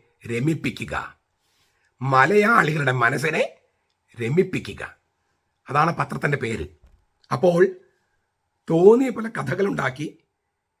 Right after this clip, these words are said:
സഭയെയും ജനങ്ങളെയും ഒക്കെ മൊത്തത്തിൽ രമിപ്പിക്കുക, ആഹ്ലാദിപ്പിക്കുക. ഈ തോന്നിയ പോലെ കഥകളുണ്ടാക്കി സീറോ മലബാർ സഭയും മൊത്തത്തിൽ രമിപ്പിക്കുന്ന മുന്നേറ്റ നേതാവാണ്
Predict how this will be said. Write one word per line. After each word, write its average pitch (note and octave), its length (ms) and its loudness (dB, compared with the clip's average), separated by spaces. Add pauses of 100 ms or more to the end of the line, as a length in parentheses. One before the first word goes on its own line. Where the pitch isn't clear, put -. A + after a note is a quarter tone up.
(760)
സഭയെയും F3 760 0
ജനങ്ങളെയും D3+ 560 2
ഒക്കെ C3 140 -6
മൊത്തത്തിൽ D#3 640 -2 (220)
രമിപ്പിക്കുക, C3 760 -6
ആഹ്ലാദിപ്പിക്കുക. D3+ 840 -2 (1040)
ഈ A3 400 4 (440)
തോന്നിയ A3+ 320 6
പോലെ A#3+ 180 -2
കഥകളുണ്ടാക്കി F#3 920 -6 (600)
സീറോ A3 280 4
മലബാർ G#3+ 300 0
സഭയും F3+ 300 -2
മൊത്തത്തിൽ G3 580 -6
രമിപ്പിക്കുന്ന F3 720 -8 (640)
മുന്നേറ്റ D3 260 -4
നേതാവാണ് C3+ 720 -2